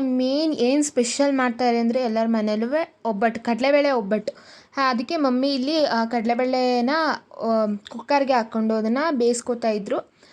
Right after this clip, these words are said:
ಆ, ನೀರನ್ನ ಹಾಕ್ಬಿಟ್ಟು ಒಂದೂವರೆ ಲೋಟಷ್ಟು ಕಡಲೆಬೇಳೆನ ಹಾಕ್ಕೊಂಡಿರೋದು.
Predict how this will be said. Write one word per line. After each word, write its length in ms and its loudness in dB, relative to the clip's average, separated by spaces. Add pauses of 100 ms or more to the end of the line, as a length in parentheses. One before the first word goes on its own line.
(180)
ಆ, 180 0
ನೀರನ್ನ 400 0
ಹಾಕ್ಬಿಟ್ಟು 600 -4
ಒಂದೂವರೆ 500 2
ಲೋಟಷ್ಟು 600 0
ಕಡಲೆಬೇಳೆನ 560 2
ಹಾಕ್ಕೊಂಡಿರೋದು. 720 -2